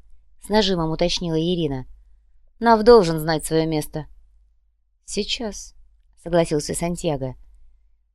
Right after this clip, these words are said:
«Теперь мы можем поговорить о делах?» «Теперь да».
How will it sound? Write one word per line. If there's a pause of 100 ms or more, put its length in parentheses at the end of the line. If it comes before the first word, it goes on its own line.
(160)
«Теперь
мы
можем
поговорить
о
делах?» (540)
«Теперь
да».